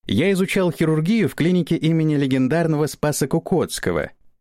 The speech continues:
Так вот, рассказывали, что он начинал операцию в белых шёлковых перчатках. Когда же он её заканчивал, на его белоснежных перчатках не оставалось и пятнышка крови, потому что Спасо Кукоцкий работал в ране исключительно инструментами.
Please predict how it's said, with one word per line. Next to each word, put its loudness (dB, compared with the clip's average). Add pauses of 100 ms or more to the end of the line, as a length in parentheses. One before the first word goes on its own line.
(220)
Так -2
вот, 0
рассказывали, 0
что -4
он 0
начинал 0
операцию 0
в -2
белых 0
шёлковых -2
перчатках. -4 (600)
Когда -2
же 0
он 0
её 0
заканчивал, -2 (260)
на 0
его 0
белоснежных 0
перчатках -2
не 2
оставалось 0
и -2
пятнышка -2
крови, -2 (280)
потому 0
что -2
Спасо -2
Кукоцкий -4 (180)
работал 0
в 2
ране 0
исключительно -2
инструментами. 0